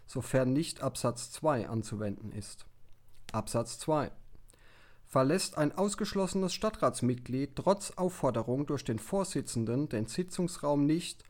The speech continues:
so hat die dahingehende Feststellung des Vorsitzenden ohne weiteres den Ausschluss von den nächsten drei Sitzungen zur Folge.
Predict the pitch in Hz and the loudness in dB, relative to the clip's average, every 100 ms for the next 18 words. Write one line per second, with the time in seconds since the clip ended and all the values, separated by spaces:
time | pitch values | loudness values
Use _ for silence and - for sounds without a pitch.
0 | - - - - - 135 120 - 190 185 | -20 -20 -20 -20 -4 0 2 0 -2 -2
1 | 156 120 165 214 202 190 196 185 - - | 2 2 4 2 2 0 0 0 -4 -4
2 | - - 120 120 147 127 - 190 185 - | -4 0 2 2 0 -2 -4 -2 -2 0
3 | 131 - 117 120 139 - 170 180 185 147 | -4 -2 -2 0 -2 0 2 2 2 4
4 | 131 127 127 151 - 107 - 139 139 - | 4 4 0 -2 -2 -4 0 -2 -2 -2
5 | 160 - 135 123 117 123 127 - 151 - | -2 0 0 2 2 2 -2 -4 -2 2
6 | 120 - 143 - 147 143 147 - 143 - | 2 2 -2 -2 -2 0 -2 -2 -4 0
7 | 139 101 87 | 0 0 -4